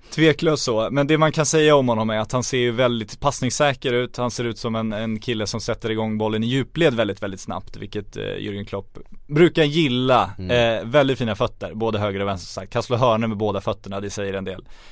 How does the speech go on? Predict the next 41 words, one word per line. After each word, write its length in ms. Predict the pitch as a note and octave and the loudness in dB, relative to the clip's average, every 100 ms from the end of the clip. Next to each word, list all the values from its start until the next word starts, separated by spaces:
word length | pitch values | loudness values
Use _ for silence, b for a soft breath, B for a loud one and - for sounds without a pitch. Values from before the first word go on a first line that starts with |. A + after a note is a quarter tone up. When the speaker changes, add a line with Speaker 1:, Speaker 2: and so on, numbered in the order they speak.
| b | b
Speaker 1:
Tjugoett 400 | - A#2+ - A2+ | 2 2 0 -2
år, 340 | A2 F#2+ - - - - - - | 0 0 -4 -14 -18 -20 -8 0
över 180 | A2+ G2+ | 2 0
tio 240 | G#2+ G2+ | -2 -2
landskamper. 800 | F#2+ F#2 - F#2 F#2+ F#2+ F2 - | -2 -4 -6 -8 -6 -10 -10 -12
Det, 560 | G#2 A#2 A#2+ A#2+ A#2+ A2 | -4 0 2 2 0 -2
det 200 | G#2+ A#2+ | -6 -4
känns 180 | C#3+ C#3 | -2 0
som 80 | |
han 120 | C#3+ C3+ | 0 2
kan 120 | C#3 | 0
bli 80 | C#3 | 0
en 80 | |
nyttig 380 | D#3+ - - D#3 | 0 -4 -6 -6
spelare. 400 | - A#2 G2 E2 | 0 0 0 -2
Jag 120 | G2+ | -4
tror 80 | - | -6
inte 140 | A2 A#2+ | -6 -4
att 80 | |
han 160 | B2 A2+ | -2 -2
blir, 460 | G#2+ A2 G#2 G2+ G2 | 0 0 0 -4 -6
eh, 560 | G2 - - - - | -8 -10 -12 -16 -10
the 60 | A2 | -4
big 180 | A2+ G#2+ | -4 -4
star 400 | - C3 G#2 F#2 | 0 2 4 2
om 60 | |
man 100 | G2+ | -4
säger 140 | G#2 G#2 | -8 -8
så. 220 | A2 G2 | -6 -4
Men 120 | A2 | -2
han 100 | A#2 | -2
kan 120 | B2+ | 0
absolut 400 | B2+ - C3+ B2+ | -2 -2 -6 -4
göra 100 | G#2+ | -4
nytta 300 | A2 - B2 | -4 -2 0
av 100 | A#2 | 0
det 100 | A#2+ | 0
lilla 240 | A#2+ A#2+ A#2 | -2 0 -2
jag 100 | G#2+ | -2
sett. 380 | G#2+ - - - | -4 -6 -18 -8
Speaker 2:
Ja, 300 | B2 A#2 | -2 0